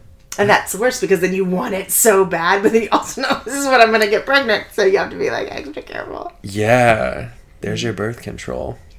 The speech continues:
Speaker 1: Yeah.
Speaker 2: Ugh,
Speaker 1: Or,
Speaker 2: I, I love a
Speaker 1: yeah.
Speaker 2: good sex dream. I feel like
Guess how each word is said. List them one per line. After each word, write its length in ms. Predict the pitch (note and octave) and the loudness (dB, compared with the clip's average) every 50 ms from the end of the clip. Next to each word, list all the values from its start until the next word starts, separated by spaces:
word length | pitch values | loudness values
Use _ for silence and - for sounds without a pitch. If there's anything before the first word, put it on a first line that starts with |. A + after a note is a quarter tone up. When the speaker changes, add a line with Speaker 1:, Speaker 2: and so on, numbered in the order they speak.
| - - - - - | -16 -16 -16 -16 -14
Speaker 1:
Yeah. 280 | - - - - - - - - - - - - - - - - - | -14 -14 -14 -14 -16 -18 -20 -20 -20 -20 -20 -20 -20 -20 -20 -16 -12
Speaker 2:
Ugh, 320 | - A2 A2 G#2+ G#2 - - - - - - | -8 -6 -6 -6 -6 -8 -10 -14 -16 -12 -10
Speaker 1:
Or, 80 | A#2 A2+ A2+ A2+ A2+ - - - - - | -8 -8 -8 -8 -10 -14 -16 -18 -14 -10
Speaker 2:
I, 60 | - | -6
I 40 | A#2+ | -2
love 220 | A#2 A#2+ A#2+ G#2+ | -2 0 0 0
a 60 | A#2+ | -2
Speaker 1:
yeah. 40 | A2 - | -4 -6
Speaker 2:
good 140 | A2 G2+ - | -6 -6 -6
sex 280 | - - A#2 - - | -8 -8 -8 -10 -10
dream. 480 | - - C2+ C#2 - B2 B2+ B2+ C3 C#3+ - - | -8 -4 -4 -4 -4 -4 -8 -10 -10 -12 -12 -12
I 60 | A#2 | -10
feel 180 | - - B2 | -6 -4 -2
like 300 | B2 B2+ B2 - - - | -2 -2 -2 -4 -8 -18